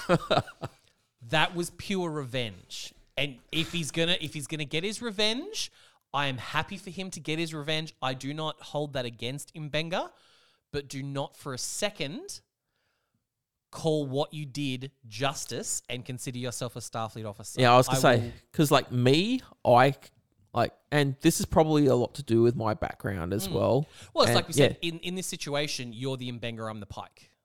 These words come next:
Speaker 2: You know,
Speaker 1: Yeah,
Speaker 2: in,
Speaker 1: so,
Speaker 2: in that scene.
Speaker 1: like, revenge to me can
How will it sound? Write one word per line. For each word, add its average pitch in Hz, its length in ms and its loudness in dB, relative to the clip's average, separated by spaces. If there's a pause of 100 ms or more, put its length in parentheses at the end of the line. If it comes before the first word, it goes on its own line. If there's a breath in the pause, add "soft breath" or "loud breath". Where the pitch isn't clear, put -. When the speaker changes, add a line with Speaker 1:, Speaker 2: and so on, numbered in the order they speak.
(800)
Speaker 2:
You 127 120 -10
know, 143 80 6
Speaker 1:
Yeah, 127 60 8
Speaker 2:
in, 104 80 4
Speaker 1:
so, 151 240 8
Speaker 2:
in 143 160 4
that - 180 -10
scene. - 180 -6
Speaker 1:
like, 143 300 6 (1120)
revenge 139 1000 4 (240)
to 135 120 2
me 139 480 2 (200)
can - 220 0